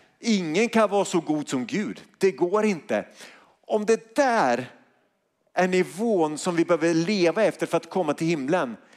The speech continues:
i så fall Jesus blir du ganska ensam där uppe.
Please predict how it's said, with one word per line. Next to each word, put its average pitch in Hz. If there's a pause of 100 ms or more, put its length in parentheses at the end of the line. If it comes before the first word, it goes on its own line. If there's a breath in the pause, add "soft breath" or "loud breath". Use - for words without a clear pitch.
(480 loud breath)
i 202
så 233
fall 185
Jesus 170
blir 127
du 127
ganska 135
ensam 143
där 120
uppe. -